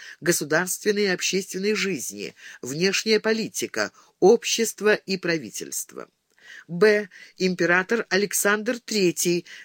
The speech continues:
тысяча восемьсот восемьдесят первый, девяносто четвертый годы. Воцарение,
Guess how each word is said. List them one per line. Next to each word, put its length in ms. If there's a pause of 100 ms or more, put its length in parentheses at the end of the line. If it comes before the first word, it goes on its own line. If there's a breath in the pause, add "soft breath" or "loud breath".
тысяча 340
восемьсот 720
восемьдесят 800
первый, 540
девяносто 640
четвертый 600
годы. 500 (240 loud breath)
Воцарение, 960